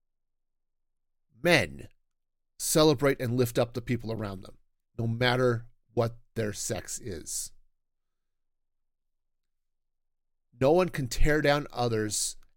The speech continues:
and their efforts, especially those of women, because they are women, and be entitled to claim the title of men.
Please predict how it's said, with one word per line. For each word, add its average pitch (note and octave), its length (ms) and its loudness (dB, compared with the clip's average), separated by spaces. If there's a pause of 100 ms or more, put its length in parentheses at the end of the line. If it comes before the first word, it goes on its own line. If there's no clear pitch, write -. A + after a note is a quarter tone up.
and C3 160 -2
their C3 280 4
efforts, A#2+ 640 -4 (540)
especially - 640 4
those D3 320 6
of B2 140 -2
women, C3 240 2
because G#3+ 640 2
they D3+ 180 6
are A2+ 100 4
women, E2+ 340 -4 (880)
and A#2 140 -4
be B2+ 140 2
entitled C3+ 640 0
to B2 180 -4 (100)
claim A#2+ 420 0
the A2 60 -2
title A2 440 -2
of A2 180 -10
men. F2 320 -8